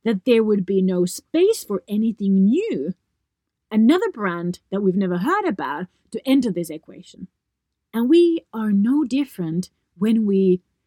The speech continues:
so to speak, shop for our career. So when we implement this content marketing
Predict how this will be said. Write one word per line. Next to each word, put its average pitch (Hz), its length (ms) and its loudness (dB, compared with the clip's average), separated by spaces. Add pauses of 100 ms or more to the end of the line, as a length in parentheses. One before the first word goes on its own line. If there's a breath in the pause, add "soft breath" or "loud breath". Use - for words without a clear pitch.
(100)
so 196 300 -2
to 175 120 -8
speak, 175 400 -2 (160)
shop - 520 -10 (300)
for 160 160 -14
our 156 260 -10
career. - 500 -20 (560)
So 233 180 -2
when 302 200 0
we - 180 -4
implement 392 580 -4
this 220 180 -6
content 269 480 -2
marketing 190 600 -4